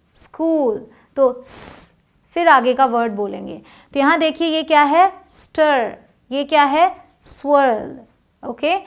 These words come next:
आप इसमें इस नहीं लगाएंगे। अब यहाँ आते हैं एफ़ यू आर फर, बी यू आर एन बर्न, सर्फ, स्पर,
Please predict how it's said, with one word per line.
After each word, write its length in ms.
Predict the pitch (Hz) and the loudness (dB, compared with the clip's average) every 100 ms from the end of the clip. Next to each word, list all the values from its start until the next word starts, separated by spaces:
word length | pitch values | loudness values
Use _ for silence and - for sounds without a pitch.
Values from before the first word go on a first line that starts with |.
| - - - _ - | -14 -20 -20 _ 2
आप 260 | 277 349 320 | 4 4 0
इसमें 400 | 285 302 339 - | -6 -4 -6 -4
इस 300 | 359 349 - | -6 -4 0
नहीं 200 | 285 240 | 2 2
लगाएंगे। 540 | 208 196 196 202 208 - - | 0 -4 -8 -10 -14 -8 -4
अब 120 | 285 | -2
यहाँ 280 | 320 339 349 | -2 -2 -2
आते 140 | 339 | 0
हैं 100 | 330 | -2
एफ़ 160 | 311 311 | -2 -4
यू 100 | 330 | 2
आर 180 | 320 311 | 4 4
फर, 580 | 320 - 294 285 302 320 - _ _ _ | 2 -2 2 4 2 0 -6 _ _ _
बी 220 | 220 294 294 | -4 -2 0
यू 120 | 320 | 4
आर 180 | 302 285 | 4 4
एन 240 | 294 285 | 2 0
बर्न, 440 | 226 262 262 269 311 302 _ | 2 2 2 0 -4 -10 _
सर्फ, 760 | - - - 262 262 269 302 - _ | -16 -6 2 4 4 2 0 -6 _
स्पर, 720 | - - - 285 262 254 277 | -16 -12 0 4 4 4 0